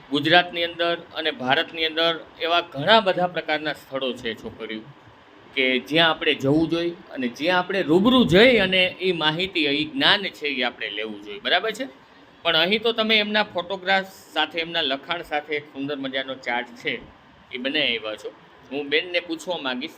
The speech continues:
ત્યાંની બેનને, કે તમે આ જે જોવાલાયક સ્થળો છે એ આ શા માટે પસંદગી કરી છે અને એમના માટે તમે શું શું મહેનત કરેલી છે?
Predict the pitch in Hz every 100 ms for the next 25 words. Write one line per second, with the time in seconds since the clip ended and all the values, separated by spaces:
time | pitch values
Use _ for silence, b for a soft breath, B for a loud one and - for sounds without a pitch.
0 | - 127 131 120 117 147 - - - -
1 | - - - 151 147 147 156 165 175 170
2 | 147 147 156 131 131 143 139 139 - 143
3 | 143 139 147 113 - - - - - -
4 | 147 143 147 - 139 147 151 151 139 127
5 | 110 120 127 123 113 107 107 104 101 156
6 | - - - - - 127 123 123 120 -
7 | - - - - - - - - - -
8 | 151 156 165 151 147 143 143 160 180 170
9 | 160 151 135 117 117 110 - 107 98 95
10 | 95 -